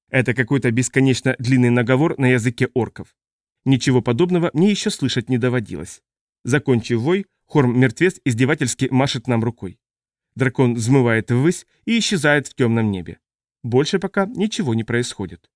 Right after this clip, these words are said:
"Что это значит?" спрашиваю я. Тасс Восточная Зорница мрачнеет на глазах. Нежно прикоснувшись к плечу Сарины, он говорит:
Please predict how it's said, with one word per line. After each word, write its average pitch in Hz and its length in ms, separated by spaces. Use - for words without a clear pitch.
"Что - 260
это 123 180
значит?" 139 380
спрашиваю 117 560
я. 90 160
Тасс 233 220
Восточная 131 540
Зорница 127 460
мрачнеет 123 500
на 120 100
глазах. 117 440
Нежно 120 320
прикоснувшись 123 600
к - 40
плечу 127 320
Сарины, 123 460
он 120 140
говорит: 117 480